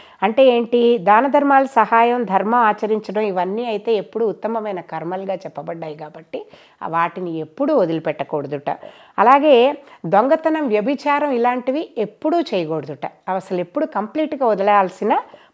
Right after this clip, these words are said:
పనులు. అలాగే మూఢనమ్మకాలు, మూర్ఖపు ఆలోచనలు ఇవన్నీ కూడా వదిలేయాలట. మనకి ఇవాళ రేపు ఏమైపోతుంది, భయం వల్ల ఎవరేం చెప్తే అదే మూఢ-, అంటే అసలు ఒత్తులు ఎన్ని పెట్టాలి దేవుడి దగ్గర దీపంకి అనే దాని గురించి కూడా మనకు అనుమానాలే.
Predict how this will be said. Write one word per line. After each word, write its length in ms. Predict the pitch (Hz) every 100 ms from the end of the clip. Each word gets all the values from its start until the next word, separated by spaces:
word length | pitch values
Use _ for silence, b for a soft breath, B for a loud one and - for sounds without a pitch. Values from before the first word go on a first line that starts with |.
| -
పనులు. 280 | 160 147 156 b b b 202
అలాగే 280 | 247 311
మూఢనమ్మకాలు, 800 | 311 247 294 330 311 320 302 311
మూర్ఖపు 460 | 277 269 277 294 269
ఆలోచనలు 540 | 247 277 277 269 262
ఇవన్నీ 460 | 262 214 214 254 294
కూడా 200 | 269 277
వదిలేయాలట. 720 | 202 185 247 214 151 131 - B B -
మనకి 220 | 269 277
ఇవాళ 180 | 262 320
రేపు 240 | 349 339
ఏమైపోతుంది, 760 | 277 311 330 320 311 294 277 277
భయం 460 | 185 196 254 330
వల్ల 520 | 302 180 151 160 269 415 B B B 196
ఎవరేం 340 | 247 359 381
చెప్తే 320 | 349 339 -
అదే 320 | 359 294 320
మూఢ-, 220 | 311 269 269
అంటే 260 | 254 339
అసలు 260 | 311 - 202
ఒత్తులు 400 | 180 185 370 381
ఎన్ని 220 | 339 339
పెట్టాలి 440 | 349 349 349 339
దేవుడి 360 | 269 285 311 311
దగ్గర 140 | 285
దీపంకి 560 | 269 247 247 277 277 285
అనే 200 | 262 254
దాని 240 | 233 233
గురించి 380 | 220 226 247 -
కూడా 260 | 240 254 320
మనకు 260 | 349 339
అనుమానాలే. 540 | 254 233 214 185 151